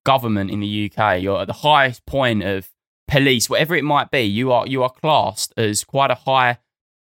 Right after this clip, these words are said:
a, a, a high level in, in that sense. And okay, you might not be doing the same thing as what government and police do. You, the idea of you is, you know, you're dealing with top, top, top secret material. So you need to be very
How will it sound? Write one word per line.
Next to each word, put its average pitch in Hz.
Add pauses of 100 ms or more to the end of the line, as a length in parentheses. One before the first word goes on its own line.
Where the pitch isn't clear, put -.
a, -
a, 117
a 123
high 120
level 120
in, 95
in 107
that 92
sense. -
And 113
okay, 139
you 120
might 120
not 117
be 117
doing 117
the 113
same 123
thing 185
as 143
what 107
government 104
and 110
police 107
do. 101 (340)
You, 127
the 131
idea 151
of 107
you 92
is, 101
you 113
know, 104
you're 104
dealing 131
with 123
top, -
top, -
top -
secret 107
material. 95
So -
you 113
need 120
to 110
be 113
very 110